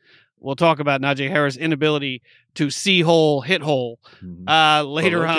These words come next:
Speaker 2: at, look
Speaker 1: in
Speaker 2: at
Speaker 1: the show.
Speaker 2: A J Green, though,
Speaker 1: Yeah,
Speaker 2: man. A J
Speaker 1: off the
Speaker 2: Green
Speaker 1: scrap heap.
Speaker 2: still in the league, five receptions, one hundred twelve yards.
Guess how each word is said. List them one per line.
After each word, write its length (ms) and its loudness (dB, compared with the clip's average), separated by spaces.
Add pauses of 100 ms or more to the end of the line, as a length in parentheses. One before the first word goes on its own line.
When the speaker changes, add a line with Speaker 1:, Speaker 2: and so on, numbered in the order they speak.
(100)
Speaker 2:
at, 100 -12
look 240 -4
Speaker 1:
in 60 0
Speaker 2:
at 40 -2
Speaker 1:
the 60 -4
show. 380 2
Speaker 2:
A 20 -4
J 260 -2
Green, 600 -6
though, 240 -6
Speaker 1:
Yeah, 300 2
Speaker 2:
man. 120 -10
A 60 -2
J 100 0
Speaker 1:
off 120 4
the 100 -6
Speaker 2:
Green 60 -2
Speaker 1:
scrap 440 -2
heap. 180 -4
Speaker 2:
still 340 2
in 200 -6
the 80 -6
league, 360 -8
five 540 0
receptions, 560 -4
one 120 -6
hundred 220 -6
twelve 280 -4
yards. 540 -2